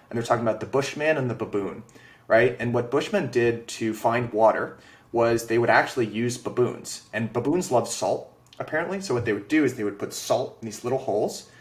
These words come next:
and the baboon would reach in to tr-, grab the salt, but it makes, it makes their hand expand, so they would get trapped. And if a baboon was smart, the only thing that he would have to do is release the salt, right?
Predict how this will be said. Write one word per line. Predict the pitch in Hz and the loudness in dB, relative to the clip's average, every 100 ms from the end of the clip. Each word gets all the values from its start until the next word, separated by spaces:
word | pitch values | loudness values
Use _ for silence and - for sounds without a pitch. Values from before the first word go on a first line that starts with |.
| - - | -20 -8
and | 120 127 | -2 0
the | |
baboon | 123 120 123 151 131 | 0 0 2 2 0
would | 98 101 | -4 -2
reach | 127 180 - | -2 -2 -4
in | 101 165 - - | -4 -6 -12 -14
to | 123 | -12
tr-, | - - | -12 -4
grab | 117 123 - | 4 4 4
the | |
salt, | - - 117 - - _ | 0 0 0 -2 -16 _
but | - | -4
it | 113 | -2
makes, | 120 143 - - - _ _ _ _ | 0 0 -2 -12 -14 _ _ _ _
it | 110 | -4
makes | 123 139 - | -2 -2 -2
their | 113 | -4
hand | - 117 | -2 -2
expand, | 110 104 - 107 90 | -2 -4 -4 -4 -4
so | 95 101 | -6 -8
they | |
would | 95 | -6
get | 95 - | -8 -8
trapped. | - 92 - - - - - - | -4 -4 -4 -16 -20 -20 -10 -4
And | 123 | -2
if | 123 | 0
a | |
baboon | 127 123 147 | -2 -2 -2
was | 131 107 | -2 -2
smart, | - 190 156 - - - _ | 0 4 4 2 -6 -20 _
the | - | 0
only | 165 | 0
thing | 160 151 | 0 -2
that | 131 | 2
he | 123 | 4
would | 123 | 4
have | 123 | 2
to | 110 | -2
do | - 123 95 - - - | -2 0 0 -6 -16 -16
is | 107 | -10
release | 110 107 123 | -4 -2 -4
the | - | -6
salt, | 98 - 82 - - _ - | -6 -4 -4 -6 -20 _ -4
right? | 104 220 | -2 -2